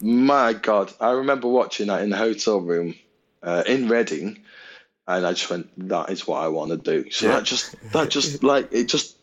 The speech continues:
Speaker 1: changed something about me, and I just went, "That is so fucking cool."
Speaker 2: Yeah.
Speaker 1: So literally, that night,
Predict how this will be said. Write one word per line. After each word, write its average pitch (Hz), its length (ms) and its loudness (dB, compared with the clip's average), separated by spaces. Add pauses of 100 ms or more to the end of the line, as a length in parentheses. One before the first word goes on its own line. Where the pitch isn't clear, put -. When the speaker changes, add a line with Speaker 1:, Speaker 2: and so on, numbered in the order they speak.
(140)
Speaker 1:
changed 147 420 2
something 107 440 0
about 104 460 2
me, 90 100 -8
and 87 80 -6
I 90 100 0
just - 160 -2
went, 90 240 0 (120)
"That 98 260 2
is 90 140 -4
so - 180 0
fucking 85 600 -4
cool." 104 460 2
Speaker 2:
Yeah. 92 560 0
Speaker 1:
So 139 160 4
literally, 143 640 4 (360)
that 127 240 4
night, 120 380 0